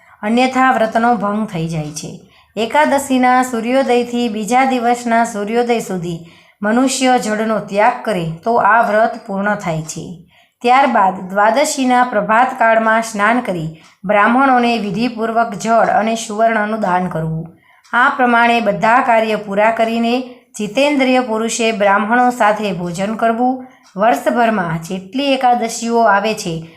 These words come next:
તે બધીનું ફળ મનુષ્ય નિર્જલા એકાદશીના વ્રતથી પ્રાપ્ત કરી લે છે.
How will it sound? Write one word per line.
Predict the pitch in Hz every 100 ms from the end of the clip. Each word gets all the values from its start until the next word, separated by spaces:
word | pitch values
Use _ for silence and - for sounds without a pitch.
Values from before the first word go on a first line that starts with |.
| _ -
તે | 240
બધીનું | 233 220 226 233 240 233
ફળ | 220 226 226
મનુષ્ય | 214 202 226 - 240 226
નિર્જલા | 196 190 185 220 233
એકાદશીના | 233 220 226 220 208 208 214 214 208
વ્રતથી | 190 202 202 240
પ્રાપ્ત | 240 - 196 196 -
કરી | 233 190 170
લે | 160 160
છે. | 156 151